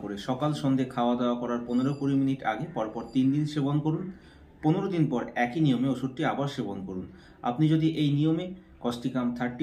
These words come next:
ওষুধটি সেবন করেন, দেখবেন আপনার এই সায়াটিকার ব্যথা দূর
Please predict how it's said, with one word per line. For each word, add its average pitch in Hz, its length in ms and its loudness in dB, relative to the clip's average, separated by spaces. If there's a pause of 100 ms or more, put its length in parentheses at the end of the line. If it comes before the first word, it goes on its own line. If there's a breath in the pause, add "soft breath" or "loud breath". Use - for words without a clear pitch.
ওষুধটি 131 360 -4
সেবন 139 300 0
করেন, 165 160 0 (100)
দেখবেন 120 260 -2 (360 loud breath)
আপনার 113 280 0 (260)
এই 110 140 -4
সায়াটিকার 131 480 0
ব্যথা 104 220 -4 (320)
দূর 120 120 2